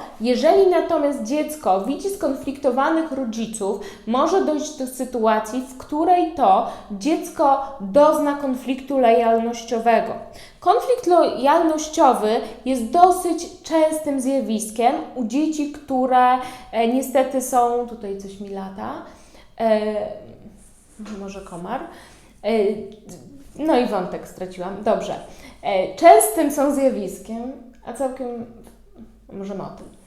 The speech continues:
dobrze, przyjmijmy, że to motyl. E, okej. Szanowni Państwo, raz jeszcze,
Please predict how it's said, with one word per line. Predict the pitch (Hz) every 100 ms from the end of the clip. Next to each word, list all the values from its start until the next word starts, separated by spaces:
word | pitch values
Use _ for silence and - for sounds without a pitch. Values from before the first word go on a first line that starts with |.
| -
dobrze, | 185 170 - - - - -
przyjmijmy, | 285 269 262 254 233
że | 214
to | 208 196
motyl. | 160 156 - - - - - - - - -
E, | - 190 190 185 185 185 180 -
okej. | 214 214 147 151 - - - - - -
Szanowni | 285 285 277 254
Państwo, | 185 180 - 202
raz | 254 262
jeszcze, | 196 160 -